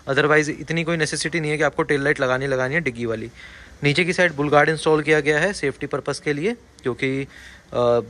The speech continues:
पीछे जो सिल्वर आता है ग्लॉसी, उसको थोड़ा save करने के लिए ये लगाना थोड़ा ज़रूरी रहता है। नीचे की side आते हैं तो नीचे की side हम लोगों ने ओईएम type में एएचडी camera install कर दिया है।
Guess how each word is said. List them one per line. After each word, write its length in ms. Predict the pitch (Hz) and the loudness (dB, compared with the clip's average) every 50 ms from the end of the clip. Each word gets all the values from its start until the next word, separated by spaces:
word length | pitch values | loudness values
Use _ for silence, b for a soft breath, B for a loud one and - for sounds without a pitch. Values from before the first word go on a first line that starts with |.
| - - - | -10 -8 -8
पीछे 240 | 151 135 - 156 | -6 0 0 2
जो 80 | 139 151 | 2 2
सिल्वर 340 | 147 - 139 139 143 151 147 | 0 2 2 2 4 6 6
आता 180 | 143 - 151 | 6 6 4
है 60 | 147 131 | 2 4
ग्लॉसी, 320 | 135 139 131 - - 170 | 2 2 2 2 0 -2
उसको 300 | 151 - - 147 143 123 | -2 -4 -2 -2 -2 0
थोड़ा 180 | 131 131 131 131 | 0 0 0 0
save 220 | - 135 127 127 - | 0 0 -2 -2 -2
करने 260 | 131 120 117 127 123 | -4 -4 -4 -6 -6
के 60 | 123 | -4
लिए 120 | 127 131 127 | -4 -4 -2
ये 100 | 131 123 | -2 -2
लगाना 300 | 120 117 117 117 123 120 | -2 -2 -2 -2 -4 -4
थोड़ा 220 | 120 117 120 123 | -6 -6 -8 -8
ज़रूरी 480 | 123 127 - - 120 113 120 123 131 131 | -8 -10 -6 -4 -2 -2 0 0 2 2
रहता 220 | 123 120 - 156 | 2 2 2 0
है। 80 | 156 B B B B B B B B 131 | -2 B B B B B B B B -4
नीचे 240 | 135 143 - 165 | -2 0 0 -2
की 80 | 151 151 | -2 -2
side 200 | 143 165 151 143 | -2 0 0 2
आते 200 | 139 135 - 156 | 0 0 0 -4
हैं 80 | 156 151 | -4 -4
तो 100 | 160 151 | -4 -6
नीचे 240 | 135 135 - 147 | -6 -6 -8 -8
की 100 | 131 143 | -8 -6
side 160 | 139 147 143 135 | -4 -4 -4 -4
हम 120 | 135 131 | -4 -6
लोगों 180 | 131 135 139 143 | -4 -4 -4 -4
ने 80 | 147 | -4
ओईएम 400 | 143 131 131 131 131 143 143 143 - - - - | -4 -4 -4 -4 -4 -4 -4 -6 -8 -12 -6 -4
type 240 | 131 127 127 123 - | -4 -4 -4 -4 -6
में 100 | 147 156 | -6 -6
एएचडी 400 | 135 - 131 131 127 - 139 143 | -4 -4 -4 -4 -4 -6 -8 -8
camera 300 | 135 139 120 117 131 135 | -8 -8 -8 -6 -6 -6
install 320 | 143 139 - 151 143 143 | -6 -6 -4 -2 -2 0
कर 140 | 131 143 139 | 0 -2 -2
दिया 200 | 131 135 147 180 | -2 0 0 0
है। 60 | 214 | 0